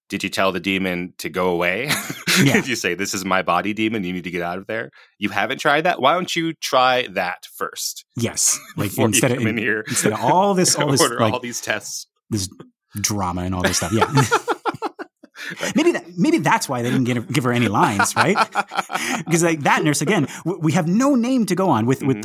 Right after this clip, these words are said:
Speaker 2: the, with the little time that she's
Speaker 1: Right.
Speaker 2: been on screen. She gives us, like, uh, a lot, right? Like, there's that, there's that moment when we close up on her face while she's alone in the room with
Speaker 1: Mm-hmm.
Speaker 2: Reagan, and she's looking over at Reagan acting weird, and,
Speaker 1: Mm-hmm.
Speaker 2: and she just, like,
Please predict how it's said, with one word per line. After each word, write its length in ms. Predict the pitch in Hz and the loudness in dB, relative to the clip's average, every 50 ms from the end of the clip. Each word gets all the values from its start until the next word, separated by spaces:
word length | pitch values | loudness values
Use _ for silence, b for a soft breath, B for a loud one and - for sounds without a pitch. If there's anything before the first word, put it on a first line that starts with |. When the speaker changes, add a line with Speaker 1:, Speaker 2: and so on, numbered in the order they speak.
| 120 | 0
Speaker 2:
the, 40 | 123 | 0
with 140 | - 127 120 | 0 -2 -2
the 80 | 127 120 | 0 -2
little 180 | 180 262 269 | 0 -2 -2
time 240 | 180 - 175 175 147 | -2 0 2 2 2
that 120 | 127 123 - | 2 2 2
she's 100 | - 160 | 0 2
Speaker 1:
Right. 60 | - | 2
Speaker 2:
been 80 | - 151 | 2 2
on 140 | 135 123 120 | 4 4 2
screen. 360 | 113 - - 160 151 127 101 | 2 0 2 2 2 2 2
She 140 | 98 - 143 | 2 2 2
gives 200 | 123 147 139 - | 2 2 2 2
us, 180 | 135 123 - - | 2 0 0 0
like, 220 | 131 117 110 - - - | -2 -2 -2 -2 -4 -2
uh, 220 | 110 101 98 98 - | -2 0 0 0 -2
a 60 | 107 | -2
lot, 420 | 92 87 92 113 - - - 110 - - | -4 -2 -2 -2 0 0 0 -2 -4 -4
right? 220 | 101 107 131 170 151 | -2 0 0 2 2
Like, 220 | 131 127 - B B B B - | 2 0 0 B B B B 0
there's 200 | 156 143 123 - | 2 2 4 2
that, 200 | 113 107 - - | 0 -2 -2 -2
there's 160 | 107 110 104 | -2 0 0
that 160 | - 101 101 | -2 -2 -2
moment 380 | 104 113 156 190 185 175 170 - B B B B | 0 2 2 4 4 4 2 2 B B B B
when 360 | - 123 123 120 113 107 107 98 | -2 2 4 4 4 4 4 4
we 100 | 110 113 | 2 0
close 300 | - - 143 156 - - | 0 0 0 2 2 2
up 140 | 143 - | 0 0
on 100 | - 117 | 0 -2
her 140 | 92 113 104 | 0 -2 -4
face 360 | - - 117 107 104 - - B B B B | -2 -2 0 0 2 2 0 B B B B
while 160 | - 110 104 - | 0 2 2 2
she's 180 | - 113 95 | 2 0 0
alone 300 | 98 92 127 165 175 170 | 0 2 4 4 6 6
in 80 | 147 131 | 6 4
the 80 | 113 | 2
room 240 | 101 107 120 120 107 | 2 2 4 4 4
with 100 | 101 98 | 2 0
Speaker 1:
Mm-hmm. 100 | 101 107 | -2 -2
Speaker 2:
Reagan, 300 | 107 127 131 107 95 87 B B B B - | 0 0 2 2 0 0 B B B B 0
and 160 | 117 110 - | 0 2 2
she's 180 | - 110 104 | 0 0 -2
looking 220 | 135 143 - 160 135 | -2 -2 0 0 0
over 180 | 127 113 113 | 0 0 0
at 80 | 107 117 | -2 -2
Reagan 320 | 101 107 107 104 107 98 | -2 -2 0 0 0 -2
acting 320 | - 107 101 - 104 92 87 | -2 -4 -6 -4 -6 -6 -2
weird, 280 | 165 262 294 240 170 143 | 0 2 2 4 4 4
and, 100 | 123 120 | 2 2
Speaker 1:
Mm-hmm. 160 | - - - | 0 0 -2
Speaker 2:
and 100 | 120 117 | 0 2
she 140 | - - 180 | 2 0 2
just, 240 | 262 - - - - | 0 0 0 0 0
like, 260 | 165 151 131 - | -2 -2 -2 -4